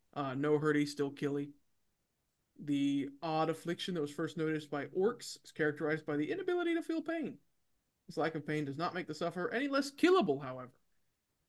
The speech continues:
Um, someone that suffers from N H S K will not know how much damage they take from any source.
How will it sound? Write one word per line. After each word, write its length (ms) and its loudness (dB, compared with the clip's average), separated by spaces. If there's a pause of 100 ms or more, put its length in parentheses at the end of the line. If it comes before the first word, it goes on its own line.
(200)
Um, 680 -2 (840)
someone 260 0
that 100 -6
suffers 320 0
from 240 -4
N 100 0
H 180 0
S 180 -2
K 340 0 (440)
will 120 -4
not 220 4
know 160 2
how 120 2
much 180 0
damage 320 0
they 120 -2
take 240 -4
from 200 -8
any 240 0
source. 480 0